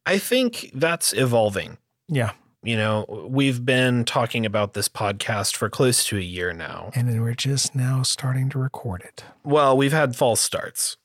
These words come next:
Speaker 1: We've, we've tried this a few times before.
Speaker 2: Sometimes it's a matter of just getting started, taking that first step.
Speaker 1: Right. And that's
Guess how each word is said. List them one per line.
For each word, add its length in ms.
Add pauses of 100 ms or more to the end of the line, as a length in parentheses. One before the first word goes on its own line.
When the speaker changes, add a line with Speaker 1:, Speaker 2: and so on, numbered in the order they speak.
(120)
Speaker 1:
We've, 280
we've 200
tried 320
this 180
a 100
few 180
times 360
before. 540
Speaker 2:
Sometimes 460
it's 180
a 60
matter 280
of 100
just 240
getting 200
started, 460
taking 280
that 160
first 240
step. 320 (100)
Speaker 1:
Right. 380
And 180
that's 340